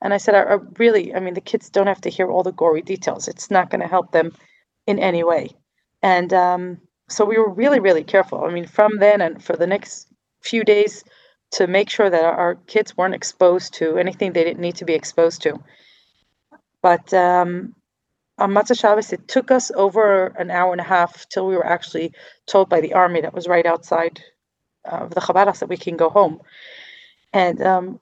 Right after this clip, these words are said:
you know, we had people really worried for us because obviously they were already hearing the news. And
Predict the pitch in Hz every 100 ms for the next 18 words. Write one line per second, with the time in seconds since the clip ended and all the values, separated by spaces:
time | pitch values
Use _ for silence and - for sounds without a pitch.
0 | _ 202 180 180 190 214 202 - 233 190
1 | 170 - 202 180 180 170 208 170 - -
2 | _ _ _ _ _ - 190 170 - -
3 | - 170 165 - - - 185 196 190 180
4 | 185 185 175 175 175 180 196 185 165 151
5 | 151 175 - _ _ _ _ _ _ _
6 | _ _ _ - 190 170 156